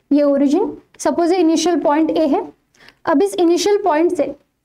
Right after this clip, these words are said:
initial point से सबसे ज्यादा slope किसका है, किसका है, constant volume पे, तो ये आएगी एक constant volume की, और उसके compare में दूसरा कौन सा है, Constant pressure का, उसका slope कम है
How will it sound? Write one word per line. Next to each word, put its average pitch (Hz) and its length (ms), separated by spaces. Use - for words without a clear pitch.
initial 311 400
point 320 240
से 392 100
सबसे 370 300
ज्यादा 381 260
slope 370 400
किसका 381 300
है, 392 120
किसका 349 260
है, 381 120
constant 339 500
volume 294 420
पे, 294 140
तो - 120
ये 330 340
आएगी 302 340
एक 320 180
constant 285 440
volume 285 380
की, 370 180
और 311 260
उसके 415 260
compare 392 380
में 392 160
दूसरा 330 320
कौन 381 200
सा 392 120
है, 427 120
Constant 320 520
pressure 330 320
का, 277 140
उसका 277 240
slope 370 360
कम 427 180
है 440 120